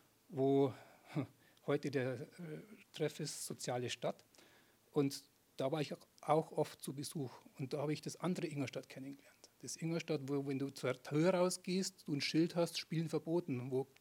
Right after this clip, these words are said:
grüne Flächen waren, wo man nicht spielen durfte, wo Spielplätze zwar gab,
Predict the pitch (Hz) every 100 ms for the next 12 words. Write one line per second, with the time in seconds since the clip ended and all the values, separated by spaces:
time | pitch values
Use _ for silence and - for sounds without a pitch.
0 | - - 143 170 196 185 180 - 165 -
1 | 170 175 185 - - - _ 160 151 156
2 | 151 - 160 160 139 131 - 123 120 -
3 | 160 196 208 208 196 - 185 185 180 196